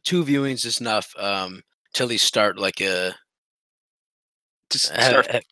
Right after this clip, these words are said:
Speaker 1: having, like, a
Speaker 2: having it
Speaker 1: discussion
Speaker 2: make
Speaker 1: on
Speaker 2: sense.
Speaker 1: Yeah. Um,
Speaker 2: Yeah.
Speaker 1: but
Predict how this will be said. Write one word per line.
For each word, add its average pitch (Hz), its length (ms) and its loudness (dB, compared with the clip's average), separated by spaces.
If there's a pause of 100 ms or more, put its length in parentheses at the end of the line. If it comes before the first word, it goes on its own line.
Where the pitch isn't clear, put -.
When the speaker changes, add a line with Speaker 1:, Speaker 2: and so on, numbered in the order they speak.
(460)
Speaker 1:
having, 127 240 0
like, 107 140 0
a - 120 -2
Speaker 2:
having 131 200 6
it 95 60 4
Speaker 1:
discussion - 80 4
Speaker 2:
make - 100 0
Speaker 1:
on - 40 -2 (200)
Speaker 2:
sense. 90 280 -16 (140)
Speaker 1:
Yeah. 90 280 -4 (640)
Um, 92 440 2
Speaker 2:
Yeah. - 140 -8 (1300)
Speaker 1:
but 113 260 6